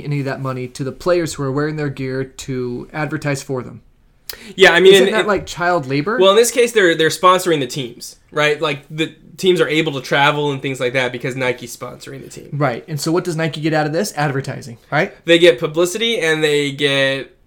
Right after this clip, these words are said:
Speaker 2: perhaps loyalty to the brand by these kids, right?
Speaker 1: Right.
Speaker 2: You grow up wearing Nikes, you wanna be a Nike athlete.
Speaker 1: Right. And so then for these kids, they're not getting compensated by this at all.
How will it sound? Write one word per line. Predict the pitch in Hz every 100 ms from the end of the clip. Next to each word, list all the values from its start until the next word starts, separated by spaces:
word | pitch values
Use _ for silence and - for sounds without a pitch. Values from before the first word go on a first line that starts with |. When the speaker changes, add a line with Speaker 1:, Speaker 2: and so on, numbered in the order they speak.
| -
Speaker 2:
perhaps | 160 143 143 135 -
loyalty | 139 151 156 156 175
to | -
the | 143
brand | 139 139 143 185 220
by | 165 143
these | 139 135
kids, | - 151 156 123 - -
right? | - 147 165 208 196
Speaker 1:
Right. | 127 -
Speaker 2:
You | 143
grow | 147 147
up | 143
wearing | 147 147 143
Nikes, | 147 147 170 160
you | 143
wanna | 131 131
be | 135
a |
Nike | 131 127 131
athlete. | 139 143 156 160 170 _
Speaker 1:
Right. | 139 123 - - -
And | 160
so | 180
then | 165 170 156
for | 156
these | 151 143
kids, | - 247 220 135 127
they're | 170
not | 185 175
getting | 160 143
compensated | 147 139 127 139 131 -
by | 123
this | 120 -
at |
all. | 147 127 123